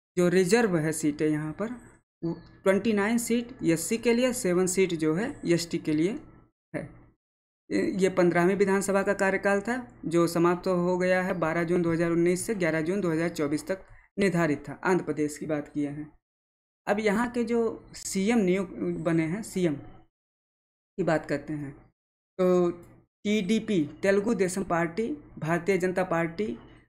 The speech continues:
और जेएनपी के गठबंधन एनडीए की भारी जीत हुई है, और जबकि सत्तारूढ़ जो है तो थी यहाँ पर वाईएसआरसीपी,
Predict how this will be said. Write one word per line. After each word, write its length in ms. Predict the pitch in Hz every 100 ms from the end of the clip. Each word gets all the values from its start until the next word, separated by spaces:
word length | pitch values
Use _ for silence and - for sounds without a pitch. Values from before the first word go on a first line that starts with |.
| _ -
और 320 | 170 175 175
जेएनपी 680 | 160 143 185 196 202 202 220
के 140 | 175
गठबंधन 520 | 165 156 170 170 202
एनडीए 440 | 185 160 160 175 175
की 340 | - - -
भारी 280 | 156 151 170
जीत 280 | 160 175 175
हुई 160 | 185 196
है, 140 | 226 - - - _ 156
और 380 | 156 160 170
जबकि 460 | 156 180 175 180 175
सत्तारूढ़ 580 | 175 185 - 180 180 180
जो 200 | 170 170
है 140 | 175
तो 180 | 180 175 - - -
थी 40 | 180
यहाँ 240 | 180 175
पर 220 | 175 226 233 - - _ _ _
वाईएसआरसीपी, 1400 | 160 160 170 196 175 175 - - 156 160 180 175 175 226